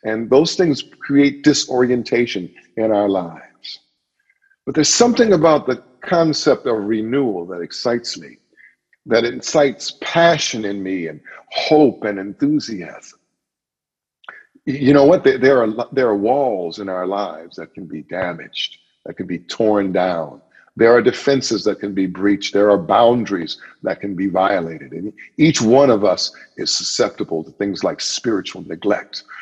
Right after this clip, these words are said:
uh, the waning of our passion for Christ. And circumstances can, can either draw us close to God, or they can, they can, they can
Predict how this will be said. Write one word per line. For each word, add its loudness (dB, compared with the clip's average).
uh, 0
the -2
waning 0
of -4
our -2
passion 0
for -16
Christ. -12
And -2
circumstances 0
can, -6
can -2
either 4
draw 4
us -2
close 2
to -4
God, 0
or 0
they -2
can, -8
they 4
can, -4
they -6
can -10